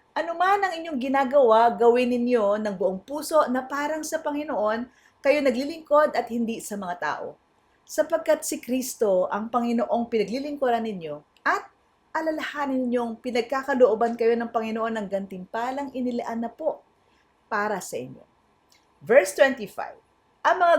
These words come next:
gumagawa ng masama ay pagbabayarin sa kasamaang kanilang ginawa sapagkat ang Diyos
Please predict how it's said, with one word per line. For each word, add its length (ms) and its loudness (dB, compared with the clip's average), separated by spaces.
gumagawa 480 4
ng 100 -2
masama 640 2
ay 280 2
pagbabayarin 960 0
sa 160 -10
kasamaang 720 -6
kanilang 400 -6
ginawa 480 -4
sapagkat 640 -4
ang 240 -14
Diyos 560 -4